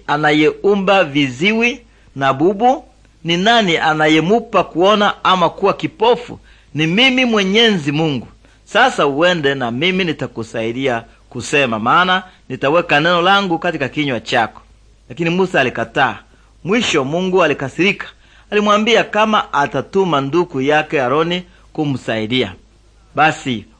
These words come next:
wakaenda wote wawili mpaka Misri. Musa alipofika mbele ya mfalme wa Misri, alimwambia kama Mungu alimwamuru kuacha Waisraeli waende huru.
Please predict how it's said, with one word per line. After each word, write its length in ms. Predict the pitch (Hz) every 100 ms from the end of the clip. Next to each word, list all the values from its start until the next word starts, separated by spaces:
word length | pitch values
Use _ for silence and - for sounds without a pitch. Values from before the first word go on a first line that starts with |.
| -
wakaenda 440 | 123 139 151 156
wote 300 | 151 165 165
wawili 400 | 156 147 175 175
mpaka 340 | 147 160 151 135
Misri. 400 | 127 104 101 85 _ _ _ _ _
Musa 260 | 156 175 170
alipofika 580 | 160 156 - 208 202
mbele 240 | 165 190 180
ya 120 | 156
mfalme 420 | 143 - 185 160
wa 120 | 139
Misri, 380 | 135 143 127 107 - - - -
alimwambia 720 | 135 139 135 131 139 156 131
kama 340 | 147 131 110
Mungu 520 | 113 180 220 208 220
alimwamuru 680 | 165 139 135 127 151 202 180
kuacha 460 | 165 135 156 160 143
Waisraeli 760 | 123 117 113 123 180 208 214 - -
waende 360 | 156 196 233 196
huru. 400 | 143 196 160 101